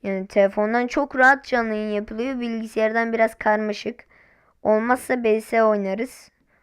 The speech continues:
Aynen, olmazsa B S oynarız da bilgisayarda B S yok. Ama yo, B S canlı yayını açarız aynen.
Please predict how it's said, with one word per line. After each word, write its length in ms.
Aynen, 320
olmazsa 520
B 180
S 160
oynarız 400
da 240
bilgisayarda 680
B 160
S 160
yok. 420
Ama 320
yo, 640
B 260
S 220
canlı 240
yayını 220
açarız 380
aynen. 340